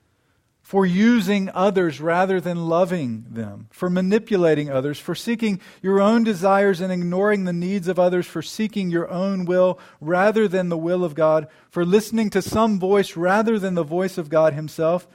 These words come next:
As certainly as Adam and Eve deserve to be cast from the garden, so we deserve to be cast from God's loving presence forever. This is what our sins deserve.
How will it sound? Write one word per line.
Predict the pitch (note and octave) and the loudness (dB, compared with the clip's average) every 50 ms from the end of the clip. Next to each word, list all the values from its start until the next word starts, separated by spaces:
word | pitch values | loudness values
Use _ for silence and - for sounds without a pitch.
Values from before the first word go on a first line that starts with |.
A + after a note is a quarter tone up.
| _ _ _ _ _ | _ _ _ _ _
As | - F3 - | -6 -6 -6
certainly | - C3+ - G#3 G#3+ A3 F3+ G#3 G#3 A3 A3+ A3 A3 A3 A3 G#3+ | -6 -4 -2 -2 0 0 0 -2 0 0 0 0 0 -2 -2 -4
as | - D#3+ D#3 D3+ | -6 -8 -8 -8
Adam | - - E3 E3+ F3+ F3+ F3+ E3+ | -8 -4 0 0 0 0 0 -2
and | E3 E3 - | -6 -8 -8
Eve | F3 E3 E3 D#3+ C#3+ C3 | -6 -4 -4 -4 -4 -6
deserve | C3+ C#3+ B2+ C3+ D3+ E3 E3+ E3 D#3+ - | -8 -10 -6 -4 -2 -2 -2 -2 -4 -8
to | - C#3+ | -12 -10
be | C3 B2+ | -10 -10
cast | A#2+ - - D#3 D3+ D3 D3 - | -12 -10 -8 -8 -6 -6 -8 -8
from | - - C#3 C3+ | -10 -10 -8 -8
the | B2+ A#2 | -8 -6
garden, | A#2 A#2 A#2 A#2 A#2 A#2 A#2+ A2+ - - - - _ | -6 -4 -4 -4 -6 -8 -10 -10 -14 -18 -20 -20 _
so | _ - - - E3 D#3+ D#3 | _ -14 -6 -4 -2 -2 -2
we | D3+ D#3 D#3+ D#3+ | -2 -2 -4 -4
deserve | D3 D3 C#3 A#2+ C3+ C3+ C3+ B2+ - | -4 -6 -8 -6 -4 -4 -4 -6 -8
to | - C3 | -12 -12
be | B2 A#2+ A2+ | -10 -10 -10
cast | A#2 - - C3+ C3 A#2 G2+ G2 G2 - - - | -10 -12 -10 -8 -8 -6 -8 -10 -14 -18 -20 -14
from | - A#2+ A2+ | -12 -10 -8
God's | A2+ A#2 A2 G#2+ G#2+ G#2 - - - _ _ | -6 -6 -6 -6 -6 -8 -10 -14 -20 _ _
loving | A#2 A#2 A#2+ A#2+ B2 B2+ A#2+ A#2 | -10 -8 -8 -8 -8 -10 -12 -12
presence | - - A2 G#2+ G2+ A2 A2+ A2+ - - | -12 -12 -10 -10 -10 -12 -14 -16 -18 -20
forever. | - - A#2 - _ - D#3+ D#3+ D3+ C3 G#2+ - - - _ _ _ _ _ _ _ _ _ _ _ _ | -18 -18 -18 -16 _ -10 -10 -10 -10 -12 -16 -18 -20 -20 _ _ _ _ _ _ _ _ _ _ _ _
This | - A#2+ - | -18 -16 -16
is | D#3 C#3 D3+ | -14 -14 -10
what | D3 D3+ C#3+ C#3 - - - _ - - - | -6 -4 -6 -6 -6 -12 -20 _ -14 -8 -6
our | C#3 B2+ | -6 -6
sins | - - - F3 F3+ E3+ C#3 A#2 G#2+ G#2+ A2 A#2 A2+ - - _ _ _ _ _ _ _ _ | -8 -10 -8 -6 -4 -4 -2 -4 -4 -6 -8 -10 -12 -16 -20 _ _ _ _ _ _ _ _
deserve. | - C3+ B2 B2+ D3+ D#3+ E3+ D#3+ C3 A2 G#2 - - _ | -14 -12 -10 -8 -6 -4 -4 -4 -4 -6 -8 -14 -20 _